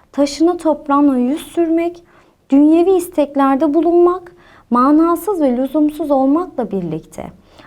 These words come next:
aynı zamanda gizli şirke benzeyen haram bir tutum ve davranış mahiyeti de arz etmekte dinimizce yasaklanmıştır arkadaşlar.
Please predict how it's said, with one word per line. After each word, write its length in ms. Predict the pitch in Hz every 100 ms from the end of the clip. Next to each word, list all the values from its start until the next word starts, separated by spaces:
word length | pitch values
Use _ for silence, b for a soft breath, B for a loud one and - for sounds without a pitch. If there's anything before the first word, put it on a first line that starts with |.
| b
aynı 380 | - 330 392 320
zamanda 640 | 262 226 202 202 208 349 B B B
gizli 340 | - 302 294 370
şirke 460 | - 285 269 302
benzeyen 560 | 285 269 247 233 202 190 - -
haram 500 | 240 269 339 370 269
bir 220 | 233 -
tutum 380 | - 254 320 285
ve 140 | 196
davranış 600 | 220 233 233 262 294 -
mahiyeti 680 | 247 220 214 220 214 214 294
de 240 | 196 240 B B B B
arz 300 | - 330 254
etmekte 800 | 214 208 190 185 - 285 330 349 B B B
dinimizce 800 | 269 277 277 285 330 262 - 277 302 - _
yasaklanmıştır 880 | 233 - 226 - 208 202 196 - 190
arkadaşlar. 760 | 190 190 - - - - -